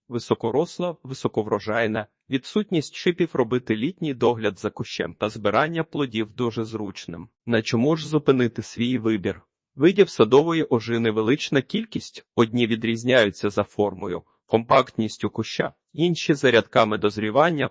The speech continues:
величиною ягід, урожайністю, треті за вимогами до умов, волога, ґрунти, зима, четверті смаковими якостями ягід. Якщо хто з них має класичний смак ожини,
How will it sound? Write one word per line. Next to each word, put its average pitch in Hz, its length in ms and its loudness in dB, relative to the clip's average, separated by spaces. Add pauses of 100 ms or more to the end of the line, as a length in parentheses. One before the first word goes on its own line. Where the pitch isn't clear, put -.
величиною 113 640 -2
ягід, 120 440 -6
урожайністю, 120 920 0 (240)
треті 156 360 4
за 117 160 4
вимогами 143 560 0
до 127 140 2
умов, 107 460 -2
волога, 131 640 2
ґрунти, 113 560 -2 (300)
зима, 113 420 2
четверті 131 640 -2
смаковими 117 640 -2
якостями 110 600 -2
ягід. 120 480 -4
Якщо 113 360 -2
хто 156 240 2
з - 100 -6
них 120 220 -2
має 101 260 2
класичний 104 680 -4
смак 104 460 -2
ожини, 107 480 -4